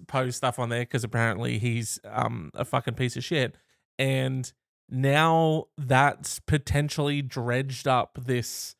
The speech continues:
lost member of his wife's family, and he's passed on her personal information to them so they can reach out. It's a whole big thing. The episode, it should be out by the time that this episode's out, but it's, it's called Viral Regrets,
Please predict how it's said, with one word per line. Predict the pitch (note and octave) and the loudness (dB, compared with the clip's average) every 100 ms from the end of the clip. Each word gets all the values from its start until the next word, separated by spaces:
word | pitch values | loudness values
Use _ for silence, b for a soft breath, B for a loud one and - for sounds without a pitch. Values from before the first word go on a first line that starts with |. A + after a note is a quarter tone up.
| _ _ | _ _
lost | - B2+ B2+ D3 - - - _ | -10 0 2 2 -2 -8 -14 _
member | A#2+ C3+ D3+ D#3 D3 C#3+ C3 | -2 0 0 2 2 4 2
of | B2+ B2 B2 - | 0 -2 -8 -12
his | B2+ C3 | -8 -4
wife's | B2+ C3 A#2+ - | 2 4 4 0
family, | - F3+ F#3+ F#3 E3 D#3+ D3+ | -4 2 4 4 4 4 2
and | A#2 | -2
he's | A2+ C#3+ | -2 -4
passed | - C3 B2+ B2 | -2 0 0 0
on | B2 | -2
her | A2+ A#2 | -2 -4
personal | - C3 B2 B2 A#2 | 0 0 0 -4 -6
information | B2+ B2+ F3 F3+ F3 | -4 -2 0 0 -4
to | D#3+ D#3+ | -6 -4
them | D3 C#3+ | -4 -4
so | C3 | -6
they | A#2+ B2 | -2 -4
can | B2 A2+ | -4 -6
reach | A#2 - | -6 -2
out. | D#3 D#3 - _ _ | 0 0 -2 _ _
It's | - D3 | -8 2
a | |
whole | E3+ E3+ | 4 4
big | C3+ A#2+ | 2 -8
thing. | - - _ _ | -16 -18 _ _
The | D3+ F#3+ | -2 -2
episode, | F3+ - D#3+ D3 C#3 - - | 0 0 2 0 -6 -16 -12
it | A#2+ | -4
should | F3+ | -2
be | C#3 B2 | 4 4
out | A2 | 6
by | A#2 | 4
the | A#2 | 4
time | - B2 | 2 0
that | A2+ - | -2 -6
this | C3 - | -6 -6
episode's | - B2+ - A2 A#2+ | -8 -8 -8 -8 -6
out, | A2+ - | -6 -8
but | A#2+ | -12
it's, | A2+ - - - | -10 -12 -14 -14
it's | C3 | -12
called | - A#2+ | -6 -4
Viral | A#2 C#3 C#3+ B2+ A#2 | 4 6 6 2 0
Regrets, | A2+ B2 A2+ - - | -4 -2 -4 -4 -8